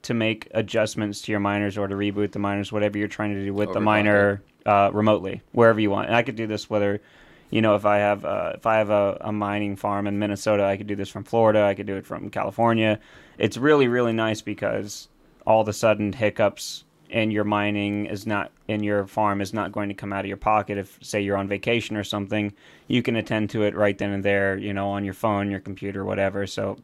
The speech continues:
Speaker 1: that's a really, really nice thing to have. And believe me, if you're mining long enough, you will have miners do funky things.
Speaker 2: It's almost guaranteed. We've had our fair share of B S with these miners. It's been,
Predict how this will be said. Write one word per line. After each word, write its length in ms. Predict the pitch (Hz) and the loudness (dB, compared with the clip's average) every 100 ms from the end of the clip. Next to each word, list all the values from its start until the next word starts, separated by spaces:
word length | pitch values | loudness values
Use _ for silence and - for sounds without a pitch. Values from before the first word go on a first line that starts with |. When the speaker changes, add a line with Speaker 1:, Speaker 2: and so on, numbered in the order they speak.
| - | -2
Speaker 1:
that's 260 | 117 123 131 | 0 2 0
a 40 | |
really, 360 | 101 110 110 104 | 0 0 2 2
really 240 | 107 101 | 0 0
nice 240 | 104 98 | -2 -2
thing 140 | 107 104 | -6 -2
to 40 | |
have. 220 | 101 101 | 0 0
And 120 | - 120 | 0 2
believe 300 | 123 131 113 | 2 2 2
me, 240 | 104 98 _ - - _ - | -4 -6 _ -20 -20 _ -4
if 60 | |
you're 100 | 123 | 0
mining 320 | 123 143 143 139 | 2 4 4 4
long 220 | 131 127 | 2 2
enough, 420 | 120 110 101 - _ _ | 0 0 -2 -10 _ _
you 140 | 117 117 | -2 4
will 160 | 123 | 4
have 180 | 127 127 | 6 4
miners 340 | 120 117 117 110 | 4 2 0 -2
do 140 | 110 | -2
funky 320 | - 110 113 | 0 -2 -2
things. 460 | 107 101 101 - - _ _ _ - _ _ _ - - - - _ _ _ - | -4 -4 -6 -14 -20 _ _ _ -20 _ _ _ -20 -20 -20 -20 _ _ _ -10
Speaker 2:
It's 220 | 123 127 | -6 0
almost 320 | 135 120 107 - | 2 2 0 0
guaranteed. 580 | 104 95 98 95 92 | -2 -2 -4 -6 -6
We've 300 | 71 117 117 | -6 -6 -6
had 420 | 110 113 113 104 - _ _ _ _ _ _ _ _ - | -4 -2 -2 -4 -8 _ _ _ _ _ _ _ _ -4
our 200 | 113 107 | -2 -2
fair 340 | - 107 107 | -2 0 0
share 400 | - 110 107 104 | -4 -4 -2 -2
of 100 | 92 | -4
B 200 | 98 95 | -4 -2
S 260 | 98 98 - | -2 -2 -8
with 140 | 85 | -10
these 200 | 92 87 | -10 -8
miners. 600 | 98 98 98 98 95 - | -6 -4 -4 -6 -8 -8
It's 280 | 107 110 - | -8 -8 -8
been, 520 | - 98 95 101 82 | -6 -4 -4 -8 -12